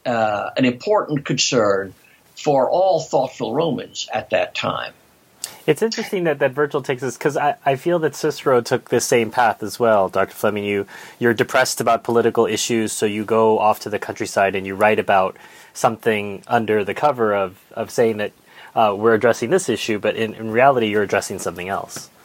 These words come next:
Speaker 1: Yes, Cicero writes about, uh, about, uh, rhetoric, or, uh, in some of his greatest works, uh, near the end of his life, uh, the,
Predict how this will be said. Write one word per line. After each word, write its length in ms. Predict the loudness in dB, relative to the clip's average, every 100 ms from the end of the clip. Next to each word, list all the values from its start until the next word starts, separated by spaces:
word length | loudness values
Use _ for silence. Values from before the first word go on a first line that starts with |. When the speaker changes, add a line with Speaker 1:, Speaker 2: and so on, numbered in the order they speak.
| -6
Speaker 1:
Yes, 440 | 0 0 0 -4 -4
Cicero 480 | -2 0 2 2 2
writes 320 | 0 -2 -4
about, 480 | 0 2 2 -2 0
uh, 380 | 2 2 0 -2
about, 560 | -2 2 2 0 -2
uh, 180 | -4 -2
rhetoric, 520 | 0 2 2 2 0 -4 -20 _ _ _
or, 580 | -2 2 2 2 0 -2 -4
uh, 360 | -4 -4 -6 -8
in 480 | -4 0 0 0 -2
some 260 | 0 2 2
of 80 |
his 180 | 0 -2
greatest 480 | 0 0 2 0 -2
works, 720 | 0 2 0 -4 -4 -4 -6 -2
uh, 300 | 0 2 0
near 180 | 0 2
the 140 | 2
end 140 | 2 0
of 80 |
his 180 | -4 -4
life, 420 | 0 2 2 -2
uh, 160 | -4 -4
the, 200 | -6 -8